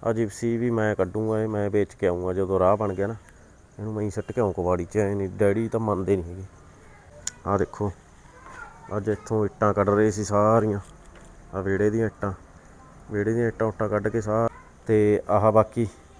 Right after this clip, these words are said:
ਆਹ ਕਮਰਾ ਰਹਿ ਗਿਆ, ਰਸੋਈ ਰਹਿ ਗਈ। ਉਸ ਤੋਂ ਬਾਅਦ ਭਰਤ ਦਾ ਕੰਮ ਆਪਣਾ, ਪਹਿਲਾਂ ਪੁਲੀ ਬਣਾਉਣੀ ਪਊ ਆਪਾਂ ਨੂੰ, ਫਿਰ ਇੱਧਰ ਦੀ ਟਰੈਕਟਰ ਚੜਿਆ ਕਰੂਗਾ ਹਨਾ।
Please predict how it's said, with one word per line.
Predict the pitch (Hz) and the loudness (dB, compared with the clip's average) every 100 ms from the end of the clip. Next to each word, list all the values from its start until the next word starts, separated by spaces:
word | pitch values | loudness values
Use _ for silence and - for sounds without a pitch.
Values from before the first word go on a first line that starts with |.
| - - | -20 -10
ਆਹ | 98 104 | -2 -2
ਕਮਰਾ | 110 104 101 | 0 0 0
ਰਹਿ | 90 78 | 0 0
ਗਿਆ, | 98 92 - - - | -2 -4 -14 -20 -14
ਰਸੋਈ | 98 98 95 | -12 -8 -2
ਰਹਿ | 98 101 | 0 0
ਗਈ। | 107 - - - - - 98 | -2 -12 -20 -20 -20 -18 -14
ਉਸ | |
ਤੋਂ | - 101 | -8 -4
ਬਾਅਦ | 110 | -4
ਭਰਤ | - 123 - | -2 -4 -4
ਦਾ | 95 98 | -4 -2
ਕੰਮ | 98 98 95 - - - | -2 -4 -6 -10 -16 -8
ਆਪਣਾ, | - 95 98 98 - - | -4 -2 -2 -4 -4 -2
ਪਹਿਲਾਂ | 107 120 | 0 0
ਪੁਲੀ | - 117 107 | 0 0 0
ਬਣਾਉਣੀ | 110 123 113 | 2 2 0
ਪਊ | 92 85 | -4 -8
ਆਪਾਂ | 87 - 90 | -8 -6 -6
ਨੂੰ, | 87 - - - - - - - - | -6 -14 -20 -20 -20 -20 -20 -16 -6
ਫਿਰ | 107 104 | -2 0
ਇੱਧਰ | 107 107 | 0 -2
ਦੀ | 110 120 | -2 0
ਟਰੈਕਟਰ | 113 104 - | 4 4 2
ਚੜਿਆ | 98 82 80 | -2 0 0
ਕਰੂਗਾ | 90 95 92 | -2 -4 -4
ਹਨਾ। | 90 | -6